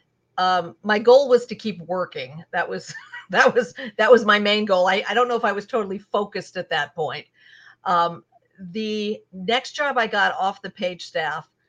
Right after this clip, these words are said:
was working as an assistant to one of the vice presidents. And, um, the way I got that job was I was working as a page, and I thought, "Maybe I should learn shorthand," because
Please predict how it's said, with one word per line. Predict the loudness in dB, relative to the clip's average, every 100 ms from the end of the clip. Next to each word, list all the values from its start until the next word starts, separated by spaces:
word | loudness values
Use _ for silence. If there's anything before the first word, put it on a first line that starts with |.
| _ _ -4
was | -2 -2
working | -6 -2 -2 -2 -4 -6
as | -6
an | -8
assistant | -8 -12 -10 -12 -12
to | -6
one | -4 -4
of |
the | -4
vice | -4 -6 -8
presidents. | -6 -4 -4 -6 -8 -12 -20 _ _ _ _ -4
And, | 0 2 0 -6 _ _
um, | -2 -2 -2 -12 _ _ _
the | -10
way | 0 2
I | 2 0
got | 0 0
that | 0 0
job | 0 0 -4 _ _ -6
was | -4
I | -4
was | -4 -4 -8 -18 -20 -10
working | 2 2 2 0
as |
a | 0
page, | -2 0 0 0 -10 -6
and | -4
I | -2
thought, | -2 -4
"Maybe | -4 -4 -4
I |
should | -6 -10
learn | -8 -8
shorthand," | -8 -4 -4 -2 -6 -8
because | -8 -2 -2